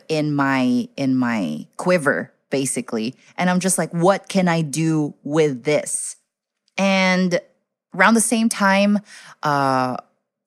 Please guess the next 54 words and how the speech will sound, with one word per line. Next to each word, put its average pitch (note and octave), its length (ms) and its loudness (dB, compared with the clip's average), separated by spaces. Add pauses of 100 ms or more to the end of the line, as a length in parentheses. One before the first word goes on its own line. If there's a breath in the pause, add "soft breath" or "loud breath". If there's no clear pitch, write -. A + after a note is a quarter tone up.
(360)
uh, B2+ 600 -4
ninety-nine E3 360 2
point D#3 200 0
five C#3+ 180 0
Play C3+ 160 -2
F C3 120 -4
M, B2+ 200 2
who D#3 180 -2
I, C3+ 200 0
it C#3+ 240 -4
was C#3+ 120 -4
ninety-nine F3 340 0
point D3+ 180 -4
five C#3+ 180 -2
R C3+ 100 -2
T D3 180 -6
before. C3 420 -2
I - 80 -4
used E3+ 260 -2
to D#3+ 60 -10
do D#3+ 120 -2
voiceovers C#3 720 -2
for. A#2+ 400 -6 (260 loud breath)
They're F#3 120 -2
like, E3 200 0
Hey, A3+ 240 2
we're F#3+ 240 -2
back. D#3 560 -2 (400 soft breath)
Um, C#3+ 520 0 (240)
"We F3+ 140 0
need F3+ 300 2
new E3+ 240 2
D D3 220 -4
Js. B2 340 -2
Do C3 100 -4
you B2+ 100 2
wanna B2 200 2
be A#2 160 -2
a A2+ 40 -4
D B2 160 -2
J?" - 300 -16 (200)
And C#3+ 140 -4
I C#3 60 -2
was C#3+ 160 -6
like, B2+ 260 -8 (260)
"Yes." - 480 -2 (240)
So D3 200 0
I C3 40 -2
got C3+ 140 0
my C#3+ 100 -2
first E3 280 -2
job C#3+ 220 4
at C3 60 -2
nineteen, D#3 640 0